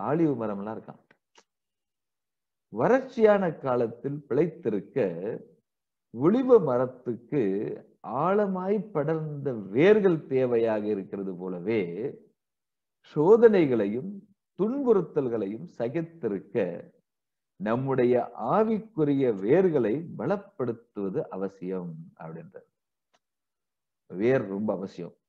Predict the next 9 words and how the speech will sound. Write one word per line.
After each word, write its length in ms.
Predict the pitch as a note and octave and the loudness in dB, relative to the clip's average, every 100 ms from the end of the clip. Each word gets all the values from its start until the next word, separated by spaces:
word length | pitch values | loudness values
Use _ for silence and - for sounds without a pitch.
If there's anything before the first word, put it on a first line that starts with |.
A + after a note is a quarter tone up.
| _ _ _ _ _ _ _ _ _ _ _ F2 | _ _ _ _ _ _ _ _ _ _ _ -16
யார் 340 | F2 A2+ C3 | -8 -6 -6
சொன்னாலும் 500 | C3 A#2+ G#2+ G#2 G2+ G#2 | -6 -10 -8 -8 -8 -10
சரி, 180 | A2+ D3+ - _ F#2+ | -10 -12 -16 _ -6
எங்கிருந்து 480 | B2+ E3+ E3 D3 B2 | -4 -2 -2 -4 -8
சொன்னாலும் 500 | B2 G#2+ G2 F#2 F2+ F#2+ | -8 -8 -6 -6 -8 -10
சரி, 200 | A2 D3 - F#2+ | -10 -10 -12 -8
எப்படி 400 | A#2+ A#2 G3 F3 | -8 -6 -2 -2
சொன்னாலும் 500 | E3 A#2 G#2 F#2 F2 E2+ | -2 -6 -6 -6 -8 -14
சரி, 180 | - | -16